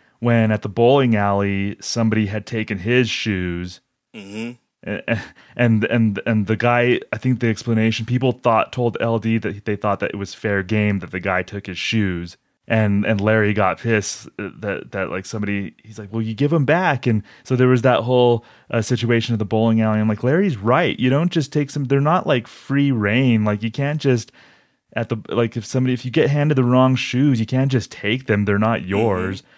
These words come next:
Speaker 1: So I, I agree with Larry on that one, but they, but he strikes such a good balance between, like, like, he, he's the jerk in one scenario, and then somebody <laughs> else is the jerk,
Speaker 2: Oh,
Speaker 1: uh,
Speaker 2: yeah.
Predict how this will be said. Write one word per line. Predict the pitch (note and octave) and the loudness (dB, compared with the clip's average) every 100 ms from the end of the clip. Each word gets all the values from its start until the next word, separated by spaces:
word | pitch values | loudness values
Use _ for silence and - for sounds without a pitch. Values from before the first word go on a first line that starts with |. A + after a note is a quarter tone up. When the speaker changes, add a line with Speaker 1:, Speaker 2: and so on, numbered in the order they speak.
| _ _ | _ _
Speaker 1:
So | - B2 | 2 4
I, | A#2+ | 4
I | G#2 A#2 | 2 0
agree | B2 C#3+ D3 | 0 2 0
with | G#2+ | 2
Larry | G#2 A#2+ D#3+ A2 G2+ G2 - _ | 2 2 2 2 -2 -6 -14 _
on | A2 A2+ | -2 0
that | A2 F2+ | 2 0
one, | A2 G#2+ | 0 0
but | A2 | -2
they, | A#2+ B2+ A#2+ | 0 0 0
but | G#2+ | -4
he | A2+ | -4
strikes | A#2 - C#3 - | -6 -2 -2 -2
such | - C3 C#3 | -4 -4 -2
a | |
good | B2+ B2 A2 | 0 0 2
balance | G#2+ A#2 A2 - | 0 0 0 -4
between, | G#2+ - A2 A2 | -10 -4 0 0
like, | G2+ F#2+ F#2+ F#2 _ _ _ - | 0 -4 -6 -10 _ _ _ -10
like, | G2 F#2+ _ _ | -8 -8 _ _
he, | - A#2 A#2+ A2 | -10 -4 -4 -6
he's | A2 C#3 D#3+ C3 | -6 -2 0 2
the | C3+ | 2
jerk | C#3 C3+ | 4 4
in | C#3 C3 | 2 2
one | D#3 | 2
scenario, | B2+ C3+ B2+ B2 A#2+ B2 B2 A#2+ | 2 0 2 2 0 0 0 -2
and | - A2 | -2 0
then | G#2+ G#2+ | 0 0
somebody | G#2 A2+ A2+ A#2+ | -2 -4 -2 -4
<laughs> | - | -6
else | - D3 | -4 -4
is | - A#2+ | -2 -2
the | D3+ | -2
jerk, | C3+ - A#2 A#2 A2 - - - | -2 0 2 2 0 -8 -20 0
Speaker 2:
Oh, | B2 A2 G#2 | 2 4 2
Speaker 1:
uh, | |
Speaker 2:
yeah. | G2 E2+ | -2 -6